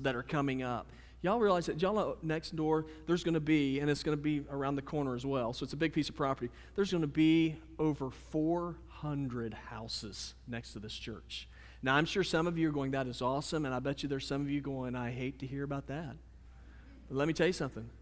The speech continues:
God knew that neighborhood was gonna be there before we ever did.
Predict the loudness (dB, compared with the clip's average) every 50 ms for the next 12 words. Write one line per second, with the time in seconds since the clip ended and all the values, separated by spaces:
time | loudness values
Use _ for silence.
0 | -20 -20 -20 -20 -20 -18 -14 -6 0 2 4 4 6 4 4 2 0 0 0 0
1 | 0 -2 -2 -6 -10 -16 -18 -20 -20 -20 -20 -20 -20 -20 -20 -20 -20 -10 -2 0
2 | 0 2 2 2 2 2 2 2 0 -2 -2 -2 -4 -4 -6 -6 -4 -6 -4 -4
3 | -4 -4 -4 -4 -6 -8 -8 -6 -6 -4 -4 -4 -4 -4 -6 -8 -10 -8 -8 -10
4 | -10